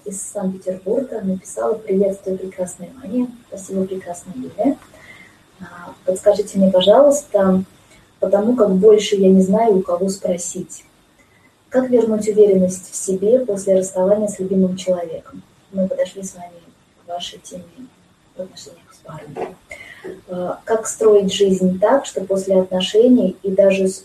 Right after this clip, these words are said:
очень хорошим концом, дружеским и теплым, остаешься один, без работы и без денег? А в жизни мужчины все как было, все на местах,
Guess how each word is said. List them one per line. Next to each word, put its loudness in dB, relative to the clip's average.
очень 2
хорошим -12
концом, -6
дружеским 0
и -18
теплым, 0
остаешься -4
один, -2
без 0
работы -4
и -12
без 0
денег? -16
А -4
в -2
жизни 0
мужчины 0
все -4
как 2
было, 4
все -4
на 2
местах, -6